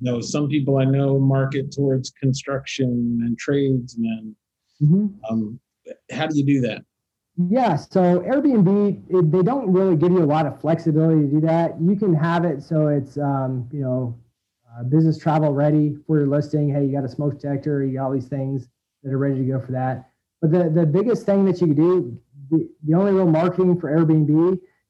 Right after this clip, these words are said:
Speaker 2: is your title of your listing and your pictures. Hey, what does it look like? So if there's, if you ever search through Airbnb, you're, you're looking at the title and you're looking at the pictures, right?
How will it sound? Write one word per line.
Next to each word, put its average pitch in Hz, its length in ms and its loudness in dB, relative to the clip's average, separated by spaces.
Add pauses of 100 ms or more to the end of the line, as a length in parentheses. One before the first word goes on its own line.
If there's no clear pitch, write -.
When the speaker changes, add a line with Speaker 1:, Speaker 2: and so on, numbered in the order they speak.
(140)
Speaker 2:
is 151 180 0
your 165 120 4
title 180 480 0
of 160 100 2
your 170 120 4
listing 185 520 0
and 160 120 2
your 156 120 2
pictures. - 580 -8 (400)
Hey, 175 80 2
what 185 140 4
does 196 100 2
it 190 60 2
look 185 200 0
like? 110 320 -6
So 147 420 0 (260)
if 143 100 -4
there's, 196 440 -2 (220)
if 160 300 2
you 185 100 4
ever 208 200 2
search 202 280 0
through 196 300 2
Airbnb, 190 600 2 (360)
you're, 143 300 2
you're 147 180 2
looking 180 260 2
at 220 80 0
the 220 80 0
title 185 640 0 (140)
and 147 100 0
you're 165 120 4
looking 170 240 2
at 147 80 0
the 131 60 -6
pictures, 101 520 -4
right? 131 280 0